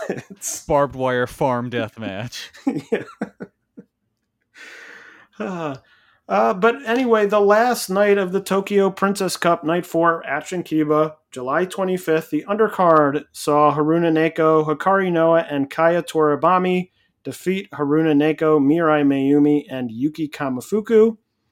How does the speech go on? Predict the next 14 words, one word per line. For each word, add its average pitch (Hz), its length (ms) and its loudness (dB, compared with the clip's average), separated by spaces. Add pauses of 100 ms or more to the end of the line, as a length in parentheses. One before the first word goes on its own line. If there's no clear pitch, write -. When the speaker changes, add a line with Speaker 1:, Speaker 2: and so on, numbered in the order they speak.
(680)
Speaker 1:
Uh, 131 240 -2 (160)
and 143 340 -2
Ariso 151 480 -4
Endo, 170 380 0
Mizuki 151 800 -6
Naokakuta, 160 840 -4
and 127 240 -6
Yuki 170 560 -8
Aino 143 540 -2
defeat 139 480 -8
Miyu 165 300 -2
Watanabe, 147 800 0 (280)
Miyu 180 360 0
Yamashita, 170 680 0